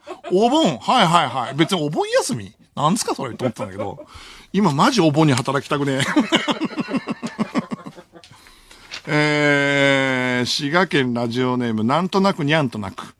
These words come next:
山の日だけ地上と、お-、地上と同じ値段設定になる山頂の自販機よな。<laughs> 山小屋のね、山小屋の値段めちゃくちゃ高いしね。うん。あと、フジロックの時の、あの、フェス飯と、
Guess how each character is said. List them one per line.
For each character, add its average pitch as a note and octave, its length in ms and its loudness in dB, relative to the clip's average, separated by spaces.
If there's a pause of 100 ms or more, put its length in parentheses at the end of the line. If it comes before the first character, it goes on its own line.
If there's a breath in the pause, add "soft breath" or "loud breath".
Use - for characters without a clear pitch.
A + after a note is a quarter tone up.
(600 soft breath)
山 E3 320 4
の A#3+ 100 6
日 G3+ 120 2
だ F#3+ 100 0
け G3+ 260 4
地 F3 220 -2
上 G#3+ 220 4
と、 G#3+ 260 2
お-、 E3 180 -4
地 E3+ 160 0
上 G3+ 200 6
と G3+ 220 4
同 F3 120 6
じ F3+ 140 2
値 F3+ 120 6
段 F#3+ 200 4
設 G3 200 4
定 D3+ 140 -2
に C3 80 2
な A#2+ 140 2
る G#2 160 -6 (200 loud breath)
山 D#3+ 300 2
頂 E3 180 4
の D#3+ 120 8
自 C#3+ 180 4
販 G3 240 4
機 D4+ 220 4
よ - 60 8 (200)
な。 A3 220 6 (420)
<laughs> - 480 -12
山 F#3 280 4
小 A3 120 6
屋 A3 100 4
の G#3 120 2
ね、 A#3+ 200 6 (160)
山 E3+ 240 4
小 G3+ 80 2
屋 G#3+ 120 2
の G3+ 100 2
値 G3+ 100 6
段 G3+ 120 4
め G3 80 2
ち F#3+ 40 0
ゃ G3 60 -4
く G3 60 -8
ち A3 60 0
ゃ G3 40 2
高 G#3+ 160 2
い F3 60 4
し C#3 60 -8
ね。 D3+ 260 -2 (320 soft breath)
う - 20 -6
ん。 C3 40 0
あ C3 540 2 (480 soft breath)
と、 F#3+ 140 6
フ E3 160 2
ジ E3 100 2
ロ G#3 100 6
ッ F3+ 40 -4
ク - 160 0
の C3 120 4
時 C3 200 -2
の、 A#2 280 -2 (200)
あ A#2 140 0
の、 A#2 100 2
フ A2+ 360 0
ェ - 20 6
ス D3 100 -4
飯 C#3+ 240 2
と、 C3 160 2